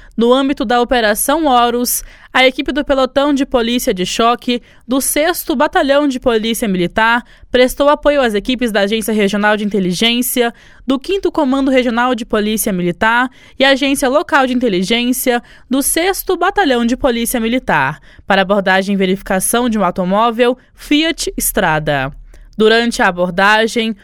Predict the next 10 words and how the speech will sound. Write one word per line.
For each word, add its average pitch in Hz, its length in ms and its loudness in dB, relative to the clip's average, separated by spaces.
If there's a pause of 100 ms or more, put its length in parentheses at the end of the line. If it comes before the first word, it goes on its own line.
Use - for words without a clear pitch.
(120)
constatou-se 294 840 0
que - 100 -2
a 208 60 -2
placa 226 320 0
não 220 120 -2
correspondia 202 960 0
ao 269 240 2
ano 262 300 2
do 294 200 0
veículo. 165 720 -2